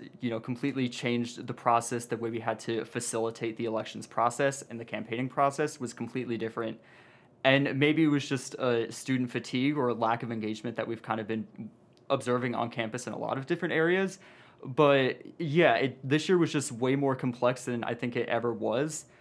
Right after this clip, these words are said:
partly because I think a lack of engagement on top of the pandemic just made it very convoluted in terms of, s-, you know, students weren't really able to understand where they needed to turn to if they wanted to be involved in S G A,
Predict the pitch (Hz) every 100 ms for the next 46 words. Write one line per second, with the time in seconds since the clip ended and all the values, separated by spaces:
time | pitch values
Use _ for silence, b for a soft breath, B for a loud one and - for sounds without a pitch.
0 | B B - 131 - 180 175 160 143 135
1 | 147 127 117 - - 127 - 139 - 131
2 | 117 113 123 120 117 110 113 131 123 -
3 | 117 113 - 110 117 113 107 95 113 113
4 | 110 110 113 107 117 113 - 117 113 110
5 | 107 - _ _ _ - - 120 131 143
6 | 156 139 123 135 - 127 127 123 120 113
7 | 113 123 120 117 113 113 113 107 - B
8 | B B B B B - 160 - 165 160
9 | 170 - 185 180 131 160 151 143 143 131
10 | 135 135 127 123 120 139 120 110 117 127
11 | 120 117 117 117 120 110 - - 113 120
12 | 156 147 120 113 107 107 110 120 131 135
13 | 135 131 123 131 135 139 143 151